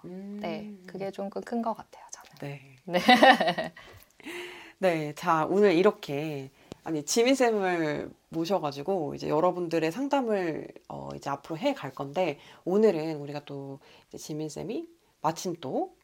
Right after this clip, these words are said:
Speaker 1: 저와의 또 상황이 달라가지고 해줄 수 있는 이야기들이
Speaker 2: 음.
Speaker 1: 분명히 있었던 것 같아요. 저는 이야기하면서 이제 너무 재밌었고, 또 이제 서로를 더 잘 원래 알았지만,
Speaker 2: <laughs>
Speaker 1: 알게 되는, 어, 그런
Speaker 2: 네.
Speaker 1: 이야기들 많이 나눈 것 같아서 되게 좋은데,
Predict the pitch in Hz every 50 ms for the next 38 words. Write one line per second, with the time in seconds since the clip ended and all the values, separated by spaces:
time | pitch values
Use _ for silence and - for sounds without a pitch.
0 | _ _ _ _ _ _ - - 156 156 151 151 147 147 143 - 143 160 233 240
1 | 233 220 208 196 190 180 175 170 170 160 147 - - - 160 160 185 170 156 139
2 | - - 131 151 165 254 320 381 370 - 220 196 165 147 151 156 160 147 151 208
3 | 196 175 147 156 - 185 180 175 151 151 160 - 233 220 - - 196 185 180 180
4 | 165 170 165 165 156 151 151 143 - 151 - - - 143 135 135 147 151 147 135
5 | - - - - - - - _ - - 226 247 254 247 196 175 180 180 185 175
6 | 165 156 147 151 143 143 139 147 151 151 143 139 139 143 - - - - _ -
7 | - - 185 180 185 180 - - - - 143 143 139 139 139 143 - - 151 143
8 | - 151 - 240 254 247 226 202 180 180 147 143 - 52 50 - - - 160 151
9 | 143 143 143 - - 160 151 147 147 147 147 143 151 156 160 147 143 147 156 -
10 | - - - - - 240 285 - - 240 240 226 220 294 339 240 233 415 - -
11 | 175 - 226 208 - 240 208 202 214 233 254 277 269 311 294 294 285 285 294 277
12 | 277 277 269 277 269 262 254 - - 226 233 233 226 226 190 175 170 170 175 214
13 | 226 - - 208 202 185 180 170 175 170 160 151 160 175 190 180 180 170 175 -
14 | 180 160 - 165 - 160 147 165 156 - 165 156 151 151 170 220 226 196 151